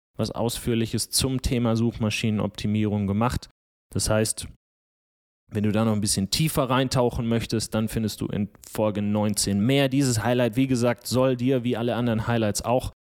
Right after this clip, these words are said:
einen Überblick geben über verschiedene Themen, soll die Sachen nochmal rauspicken, die wirklich nennenswert und wichtig sind, sodass du dann im nächsten Schritt entscheiden kannst, ist das eine Strategie, eine Marketingstrategie, ist das was,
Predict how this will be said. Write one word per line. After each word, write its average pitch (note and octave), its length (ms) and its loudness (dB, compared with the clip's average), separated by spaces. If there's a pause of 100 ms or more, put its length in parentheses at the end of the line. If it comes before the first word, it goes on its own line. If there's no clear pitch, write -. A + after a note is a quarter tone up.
(380)
einen A2+ 80 -2
Überblick C#3 480 0
geben B2+ 300 2
über B2+ 180 0
verschiedene A2+ 540 -2
Themen, A#2 280 0
soll G#2+ 200 2
die A#2 160 0
Sachen A#2 260 0
nochmal G#2+ 280 -2
rauspicken, G#2+ 520 -2 (460)
die G2 100 -4
wirklich A2 240 -2
nennenswert B2+ 540 0
und B2 80 0
wichtig D3+ 340 0
sind, C#3+ 240 0
sodass A#2+ 320 -2
du B2 80 -2
dann A#2 160 0
im A2+ 80 2
nächsten A#2 300 0
Schritt A2 180 -2
entscheiden A2 480 0
kannst, G#2+ 240 -4
ist C3 300 -2
das A#2+ 120 0
eine A2+ 100 -2
Strategie, A2 560 -2
eine A2+ 100 0
Marketingstrategie, G#2+ 1040 -2
ist A#2+ 200 -2
das G#2 200 -2
was, G2+ 180 0